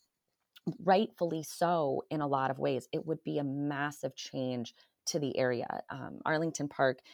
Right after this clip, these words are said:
is a, is a big development, but it doesn't have a ton of dense residential. It's not open all year round. It doesn't have much in the way of commercial.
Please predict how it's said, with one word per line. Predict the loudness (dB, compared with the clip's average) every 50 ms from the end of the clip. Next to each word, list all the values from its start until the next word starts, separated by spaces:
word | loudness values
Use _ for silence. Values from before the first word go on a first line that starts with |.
| -20 _ -6
is | -6 -4 -2
a, | -4 -4 -6 _ _ -12
is | -10 -8 -8
a | -8 -2
big | 0 0 0 0 -2 -6 -12 _ _ _ _ _ -2
development, | -2 0 2 0 0 -2 -2 -4 -2 0 0 0 -2 -6 _ -16 -4 0
but | 2 2 2 2 2 0 0 -2
it | -6 -6 _ 2
doesn't | 2 2 2 2 0 -4 -4
have | -6 -6 -4 -2 -2 -2
a | -4
ton | -6 -6 -4 -4 -2 -2 0
of | -2 -2 -2 -4 -4 _ -20 -20 _ _ -8 -8 -2 0
dense | 0 2 2 0 -2 -6 -8 -10
residential. | -2 2 2 2 4 2 -2 -2 0 0 0 0 -2 -2 0 0 0 0 2 -2
It's | -4 -4 -2
not | -4 -2 0 0 0 0 -2 -4 -2
open | 0 -2 -2 0 0 -2 -2 -2 -4 -8 -10 -2 0
all | 0 2 2
year | 0 0 0 -2 -2 -2
round. | -2 -2 -4 -4 -4 -4 -6 -8
It | -10 -10 _ 0
doesn't | 0 0 2 0 -2 -4 -4 -8
have | -8 -6 -4 -4 -4 -2
much | -2 -2 -2 -2 -6 -8 -10 -6
in | -6 -4
the | -4 -4
way | -2 -2 0 0 0 -2 -4 -4
of | -4 -4 -4 -6 -8 _
commercial. | -8 -6 -4 -4 -4 -4 -6 -6 -6 -6 -6 -6